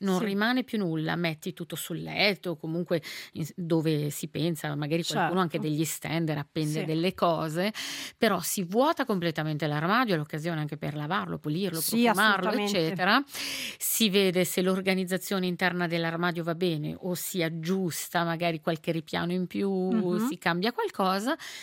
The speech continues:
Speaker 1: e poi si ricomincia da zero l'organizzazione,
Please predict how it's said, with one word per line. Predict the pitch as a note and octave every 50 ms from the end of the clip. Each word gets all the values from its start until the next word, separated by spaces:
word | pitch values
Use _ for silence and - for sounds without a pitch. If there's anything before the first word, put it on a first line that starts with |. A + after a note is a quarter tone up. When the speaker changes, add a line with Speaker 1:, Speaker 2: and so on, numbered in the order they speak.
| - - - _
Speaker 1:
e | - G3 F#3+ F3+
poi | - - F#3+ F#3 G3+ A3 B3
si | - - -
ricomincia | G3+ E3+ - - E3 E3+ F3 F3+ - G#3
da | F3+ E3 D3+ D3+
zero | D3+ D#3 D#3+ D#3+ D#3+ E3 E3 F3 F#3 G3 - -
l'organizzazione, | F#3 F3+ F3 E3 F3 E3+ E3 E3+ E3 E3 F3+ F#3+ - - - G3+ F#3+ F#3 F#3 F#3 F#3 F#3+ G#3 A3 A#3+ C4+